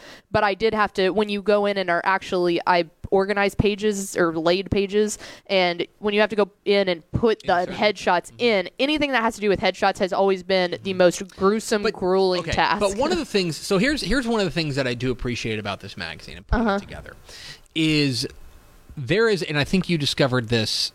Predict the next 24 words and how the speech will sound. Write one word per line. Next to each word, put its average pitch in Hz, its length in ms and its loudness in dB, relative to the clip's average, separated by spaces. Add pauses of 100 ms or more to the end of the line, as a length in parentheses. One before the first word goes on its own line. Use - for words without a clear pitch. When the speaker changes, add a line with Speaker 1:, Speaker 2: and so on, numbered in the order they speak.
(160)
Speaker 2:
or 135 80 -2
you 120 160 2
have 113 240 2
in 107 100 -4
recent 101 340 -8
years, 101 300 -6
'cause 113 180 -4
l-, 117 160 -2
last 139 460 -2
year 143 80 0
was 127 120 0
your 123 80 -2
first - 320 -4
year 110 120 -4
laying 95 360 -8
out. 101 300 -6
Speaker 1:
Mm-hmm. 196 920 -10
Speaker 2:
Um, 117 600 -2 (1500)
a 151 80 4
lot 147 420 2
of 185 160 -2
it 196 220 0
is 127 220 0
just, - 560 -2